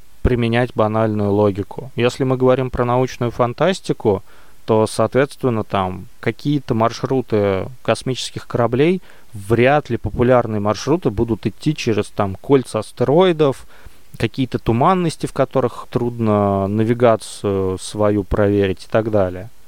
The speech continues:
То же самое касательно, собственно, фэнтези. Это перевалы через горы, это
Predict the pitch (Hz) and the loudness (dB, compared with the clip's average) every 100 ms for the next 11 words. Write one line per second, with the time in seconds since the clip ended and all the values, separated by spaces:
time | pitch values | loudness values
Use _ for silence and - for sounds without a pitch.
0 | - - - 127 160 160 - 135 143 123 | -18 -18 -2 0 2 0 0 0 2 -2
1 | - 104 - 120 - 120 107 98 92 101 | 0 0 2 0 0 -2 -2 -2 -4 -10
2 | - - - - - - 117 - - 117 | -16 -18 -18 -18 -12 -2 -2 -2 -6 -4
3 | 107 101 95 90 87 95 - - - - | -2 -2 -2 -4 -8 -14 -16 -18 -18 -4
4 | 127 117 107 107 95 92 98 - - - | 0 0 0 -6 -6 -8 -10 -16 -18 -18
5 | - 120 123 - - - 123 127 120 104 | -2 0 0 0 -2 0 2 4 4 2
6 | 95 - 104 117 127 160 185 185 170 165 | -2 -8 -4 -4 0 4 4 4 2 -2
7 | - - - - - 123 113 - 101 95 | -8 -18 -18 -12 0 2 0 -2 0 0
8 | 90 | -2